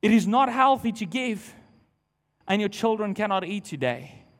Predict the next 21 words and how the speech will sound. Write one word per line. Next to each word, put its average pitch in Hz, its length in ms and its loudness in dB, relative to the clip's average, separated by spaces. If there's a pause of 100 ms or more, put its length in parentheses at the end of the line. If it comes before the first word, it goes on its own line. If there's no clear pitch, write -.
(2500)
But 180 80 -2
don't 226 180 2
say, 240 100 2
"I 214 80 4
can't 214 360 0
give," 220 320 -8 (760)
and 185 120 -2
you 190 60 -6
buy 190 200 2
your 208 100 0
children 202 460 -4
five 202 500 2
kilograms 185 520 -2
of 147 120 -4
rump 170 220 0
steak. 120 500 -4
<laughs> - 1040 -20
Okay. - 240 -18 (580)
There's 180 200 -2
a 170 40 -14
difference. 160 600 -6